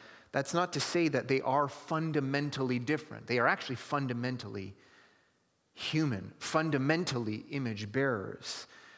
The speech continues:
They have more in common they do, than they do not. But it was God's good design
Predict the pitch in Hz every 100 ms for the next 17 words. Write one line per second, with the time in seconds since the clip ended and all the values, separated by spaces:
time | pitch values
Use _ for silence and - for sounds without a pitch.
0 | - _ _ 123 120 131 135 - 147 110
1 | 95 - - - _ _ _ _ _ _
2 | _ _ - 120 139 135 123 - 143 131
3 | 113 107 101 101 98 113 107 104 104 104
4 | 123 98 - - - 135 - 170 135 -
5 | 147 143 139 - 135 139 113 104 190 175
6 | 147 120 160 160 101